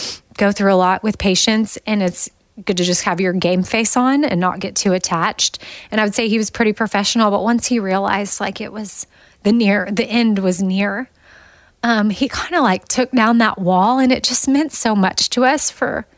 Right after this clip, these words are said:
him to just be human with us for a second. And I just remember him asking if he could pray with us and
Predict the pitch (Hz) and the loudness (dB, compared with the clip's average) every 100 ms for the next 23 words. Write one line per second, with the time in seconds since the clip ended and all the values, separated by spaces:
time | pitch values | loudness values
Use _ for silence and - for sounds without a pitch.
0 | _ _ _ _ _ 262 254 269 269 - | _ _ _ _ _ 0 0 0 0 0
1 | 254 175 220 262 294 302 302 - - - | -2 0 2 2 2 0 0 0 -2 -4
2 | 311 - 294 - 330 - - _ _ _ | -6 -4 -4 -4 -4 -4 -10 _ _ _
3 | _ _ _ _ _ _ - 247 269 262 | _ _ _ _ _ _ -2 2 2 2
4 | 285 294 254 269 262 262 247 233 - 247 | 0 -2 -2 0 2 2 2 0 0 0
5 | 233 226 220 185 - 214 226 233 208 - | 0 -2 -4 -4 -2 2 2 2 0 -8
6 | _ 233 233 - 269 254 - - - 240 | _ -4 -2 -2 0 0 -2 -6 -6 -4
7 | 220 208 202 | -2 -4 -6